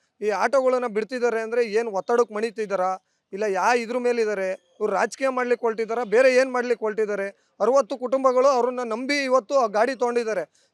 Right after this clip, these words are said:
ಇವತ್ತು ಪ್ರತಿ ಒಂದು ಕುಟುಂಬದಲ್ಲಿ ಒಂದು ತಾಂಡಿರೋ ಕ-, ಸದ-, ಸದಸ್ಯ ಇಲ್ಲ ಅಂದ್ರೂ ಆರರಿಂದ ಎಂಟು ಲಕ್ಷ ಸಾಲ ಮಾಡಿ ತಗೊಂಡ್ಬಂದಿದ್ದಾನೆ. ಇವತ್ತು ಅವ್ನ ಕಣ್ಣೀರ್ನ ನಾವು ನೋಡ್ಲಿಕ್ಕೆ ಆಗ್ತಾ ಇಲ್ಲ ಇವತ್ತು. ಆ ರೀತಿ ಇವತ್ತು ಇನ್ನೂರು ರೂಪಾಯಿ, ಇನ್ನೂರೈವತ್ತು ರೂಪಾಯಿ ನಮಗೆ ಡೀಸೆಲಿಗೆ ಸಮ ಆಗ್ತಾ ಇಲ್ಲ. ಈಗ ಅವ್ರು ನಾನೂರೈವತ್ತು ರೂಪಾಯಿ ಅವ್ರು ಹೋಗ್ತಾರೆ ಆಟೋದವರು.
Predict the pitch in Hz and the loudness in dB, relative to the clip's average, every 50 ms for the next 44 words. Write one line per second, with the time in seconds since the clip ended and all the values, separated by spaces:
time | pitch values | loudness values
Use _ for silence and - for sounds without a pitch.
0 | _ 220 208 226 - - 240 214 - 220 226 190 302 285 285 277 269 262 269 254 | _ -6 -4 -4 -4 -4 -6 -4 -4 -4 -4 -4 -6 -6 -4 -4 -4 -4 -4 -6
1 | 226 - 254 226 269 262 269 269 262 269 269 269 262 262 233 - 240 233 254 269 | -10 -10 -8 -8 -4 -2 -2 0 0 2 2 2 0 -2 -2 -2 -2 0 2 2
2 | 262 262 247 196 247 226 226 220 214 214 208 - - 226 214 233 254 247 202 - | 0 0 0 -2 -2 -2 0 0 -2 -4 -6 -8 -10 -6 -2 -2 -2 -2 -2 -6
3 | 226 214 254 254 220 - 262 247 240 247 254 247 247 269 277 247 226 240 254 254 | -2 0 0 0 0 -2 -4 -4 -2 -4 -6 -6 -4 -2 0 0 2 0 0 0
4 | 254 247 247 262 240 233 240 220 262 247 240 - - 247 226 - 214 220 254 277 | -2 0 2 2 2 2 0 -4 -4 -4 -4 -4 -4 -6 -4 -2 0 2 2 2
5 | 277 269 277 262 - 247 220 240 240 226 233 226 233 220 214 175 143 - _ _ | 2 2 0 -2 -2 -4 -4 -4 -4 -6 -6 -8 -6 -8 -8 -10 -10 -14 _ _
6 | _ _ _ _ - 202 226 220 233 220 226 247 226 - 240 247 269 294 294 294 | _ _ _ _ -6 -6 -4 -2 -2 -2 -4 -4 -4 -2 -2 -2 0 0 -2 -2
7 | 285 294 302 285 269 254 240 226 226 220 202 208 247 269 277 277 247 - 208 196 | -2 0 0 0 0 0 0 0 -2 -2 0 0 0 0 0 -2 -4 -2 -4 -4
8 | 202 - 262 247 233 226 214 208 196 - - 156 143 _ _ - 190 214 262 262 | -4 -4 -4 -2 0 0 -2 -2 -4 -8 -10 -16 -16 _ _ -8 -4 -2 -2 -2
9 | 262 269 214 - 285 277 262 262 226 - 269 269 254 240 _ _ _ _ - 226 | -2 -4 -6 -8 -6 -4 -2 -2 -2 -4 -6 -6 -6 -6 _ _ _ _ -14 -10
10 | 220 254 269 254 254 202 - 254 247 254 233 240 262 262 254 254 240 240 226 220 | -6 -4 -2 -4 -4 -2 -2 -2 -2 -2 -2 -2 0 2 2 4 2 2 0 -4
11 | 196 247 233 220 220 247 262 226 190 208 190 285 302 302 302 233 - 262 254 269 | -6 -6 -6 -6 -6 -8 -8 -6 -6 -2 0 2 2 2 0 -2 -4 -6 -6 -4
12 | 277 277 262 233 220 226 - _ - 247 233 208 180 - _ - - 196 180 196 | -4 -4 -4 -4 -6 -6 -6 _ -4 -2 -2 -2 -4 -6 _ -12 -10 -6 -2 -2
13 | 233 247 247 226 226 247 269 277 269 269 254 262 247 233 247 214 - 254 208 214 | -2 -2 -2 -2 -4 -4 -2 0 0 2 2 0 -2 -4 -6 -4 -2 0 2 2
14 | 240 277 269 262 214 _ - 196 170 165 208 202 226 220 196 185 165 175 208 - | 2 2 2 0 0 _ -6 -6 -4 -4 -4 -4 -4 -6 -6 -6 -6 -8 -10 -12
15 | _ _ | _ _